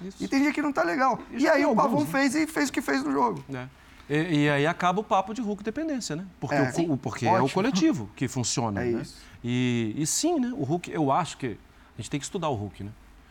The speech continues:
Speaker 1: O Hulk é um jogador de trinta e sete anos. E que mesmo quando ele não tá bem, ele costuma entregar duas, três assistências e que ou sai gol, ou o jogador perde o gol,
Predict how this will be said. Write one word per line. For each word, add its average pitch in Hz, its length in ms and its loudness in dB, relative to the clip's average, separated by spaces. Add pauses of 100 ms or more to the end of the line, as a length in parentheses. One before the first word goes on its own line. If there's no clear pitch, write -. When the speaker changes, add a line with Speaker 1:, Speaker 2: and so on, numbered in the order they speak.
(220)
Speaker 1:
O 98 60 -10
Hulk 110 180 -6
é 135 40 -4
um - 20 -4
jogador 190 240 -4
de 202 80 -8
trinta 254 200 -6
e 285 40 -6
sete - 300 -6
anos. 127 480 -10 (420)
E 131 100 -4
que 156 140 -4
mesmo 220 400 2
quando 151 160 -2
ele 139 120 2
não 131 140 -2
tá 120 140 -6
bem, 151 300 -2
ele 156 100 -2
costuma 208 340 -4
entregar 247 300 -2
duas, 226 240 -4
três 190 160 -2
assistências 175 680 -6
e 226 60 -8
que 156 240 0
ou 175 200 4
sai 147 240 0
gol, 165 300 0
ou 254 60 -6
o 220 40 -4
jogador 139 300 -2
perde 123 300 -2
o 101 40 -6
gol, 160 340 0